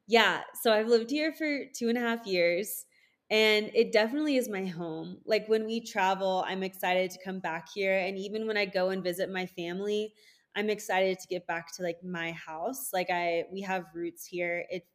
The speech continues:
feels very much like home. And I don't miss the place where I used to live, but I definitely miss the people because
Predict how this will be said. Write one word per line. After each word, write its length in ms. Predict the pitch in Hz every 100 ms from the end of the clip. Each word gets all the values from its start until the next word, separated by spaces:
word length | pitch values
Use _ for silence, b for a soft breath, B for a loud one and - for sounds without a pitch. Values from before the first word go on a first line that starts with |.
| _
feels 420 | 185 175 175 175
very 300 | 175 175 180
much 300 | 180 170 -
like 180 | 175 170
home. 480 | 165 160 180 208 226 b b b _
And 100 | 214 220
I 100 | 220
don't 640 | 220 208 214 254 - 214
miss 480 | 202 202 196 - - - 202
the 80 | 196 - -
place 600 | 190 180 180 269 - -
where 160 | 247 262
I 40 |
used 320 | 269 269 269 302
to 60 |
live, 360 | 285 285 285 -
but 100 | 208
I 100 | 196
definitely 540 | 185 190 190 226 214
miss 260 | 202 185 -
the 140 | -
people 460 | - - 175 170 175
because 480 | 185 190 175 175